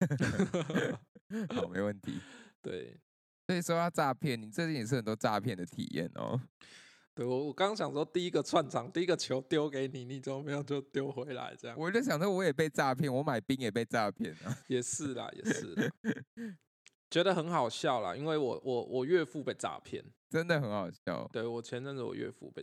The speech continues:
Speaker 2: 被诈骗，然后因为我桃园家有装一支那个小米摄影机，就居家摄影机那种，
Speaker 1: 对，对，对。
Speaker 2: 它可以连手机 app。那有一天我小姨子无聊，她就是，她就是看家里的，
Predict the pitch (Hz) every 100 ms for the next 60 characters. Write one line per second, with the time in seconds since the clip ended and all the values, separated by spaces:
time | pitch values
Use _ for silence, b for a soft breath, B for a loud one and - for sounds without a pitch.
0 | - 95 76 87 - - - - 120 156
1 | 151 139 123 - _ _ _ _ B -
2 | 302 180 - 147 151 147 165 165 107 -
3 | 120 120 117 117 113 113 104 - 107 117
4 | 113 110 123 92 - - - 127 127 127
5 | 123 123 113 113 104 67 107 - 78 80
6 | - - 113 107 196 196 - 117 123 -
7 | - - 107 113 - - 160 196 117 143
8 | 156 117 - 98 107 90 76 82 90 58
9 | - 117 120 117 104 - _ _ _ _
10 | _ _ _ _ - 247 254 240 214 -
11 | _ _ - 196 143 - 135 131 101 101